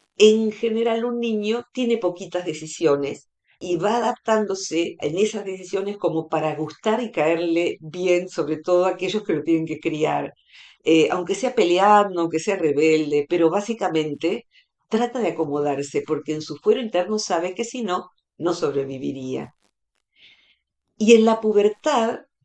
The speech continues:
empiezan a aparecer hormonas que piden autonomía. Y para los padres y madres, ese es un tiemp-, tiempo muy difícil, que va a ser muy largo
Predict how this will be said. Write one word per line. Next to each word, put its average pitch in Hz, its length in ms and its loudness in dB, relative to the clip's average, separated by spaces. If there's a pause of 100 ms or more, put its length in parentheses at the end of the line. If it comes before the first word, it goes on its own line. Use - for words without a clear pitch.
empiezan 214 680 -2
a 185 120 -2
aparecer 175 720 -2 (280)
hormonas 220 800 -2
que 170 300 -4
piden 233 340 -2
autonomía. 143 800 -6 (1120)
Y 208 140 -2
para 202 240 4
los 196 180 0
padres 285 420 -6
y 165 60 -10
madres, 143 640 -4
ese 233 220 2
es 220 100 -8
un 202 120 -8
tiemp-, 208 340 -6
tiempo 208 380 0
muy 226 180 -2
difícil, 226 640 -6
que 160 100 -2
va 156 100 -2
a 160 40 -8
ser - 320 -4
muy 220 320 0
largo 147 600 0